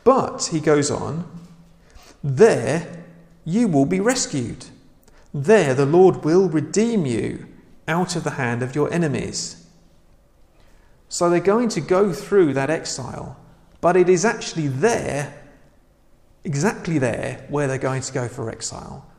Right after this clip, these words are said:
where God will redeem them, where God will rescue them. Actually, that pain that they go through will be the moment of rescue for them. Now, the nations, of course, have,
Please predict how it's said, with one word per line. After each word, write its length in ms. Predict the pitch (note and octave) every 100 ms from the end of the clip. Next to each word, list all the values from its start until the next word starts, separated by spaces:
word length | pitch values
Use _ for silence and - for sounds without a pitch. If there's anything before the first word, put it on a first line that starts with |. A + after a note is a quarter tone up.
| -
where 180 | E3+
God 280 | F3+ F3 D3+
will 120 | D3+
redeem 480 | C#3+ C#3+ - G#3 F3
them, 340 | A2+ - B2+ B2+ - -
where 160 | - E3+
God 280 | - C3+ C#3+
will 140 | D3
rescue 460 | C#3+ F3+ - D3+ C3+
them. 360 | A2+ G#2+ - - - _ _ _ _ _ _ _ _
Actually, 280 | F3+ - D#3+
that 220 | D#3+ -
pain 300 | F3 A3 G#3+
that 140 | D#3 A2
they 120 | C#3
go 200 | D#3+ E3
through 220 | D#3 -
will 180 | B2+ D3+
be 200 | D#3 F#3
the 120 | D#3+
moment 380 | C#3 D3+ D3+ C#3+
of 200 | C3+ B2+
rescue 520 | E3+ - - A#2 A2 - - _ _
for 160 | - C#3+
them. 320 | B2 G#2 - - - - _ - _ _ - _ - - _ _ - - - - - _ - _ _ _ _ _ _ _ _ _ - _ _ -
Now, 140 | D#3+
the 100 | D#3
nations, 540 | E3 E3 - D3+ C#3
of 100 | A#2+
course, 400 | - C#3 A2+ -
have, 360 | - C#3 C3 -